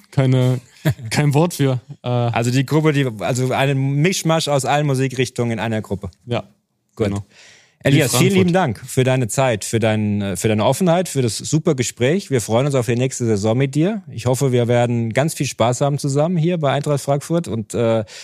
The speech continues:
Speaker 2: dann mit vielen Einsatzminuten auf dem Platz. Wir haben wieder Doppelt- und Dreifachbelastung.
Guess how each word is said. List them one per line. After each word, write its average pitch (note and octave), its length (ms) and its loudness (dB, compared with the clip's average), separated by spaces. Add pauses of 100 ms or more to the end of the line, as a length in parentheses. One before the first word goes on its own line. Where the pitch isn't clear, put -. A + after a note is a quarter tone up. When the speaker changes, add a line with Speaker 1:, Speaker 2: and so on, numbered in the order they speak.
(220)
Speaker 2:
dann B2 220 2
mit B2 140 0
vielen D3 280 0
Einsatzminuten C3+ 600 0
auf A2+ 140 0
dem G#2+ 80 -4
Platz. C#3 420 -2
Wir A2 160 0
haben B2 380 0 (100)
wieder A#2+ 140 2
Doppelt- A#2+ 320 0
und G#2 100 -2
Dreifachbelastung. C3 960 0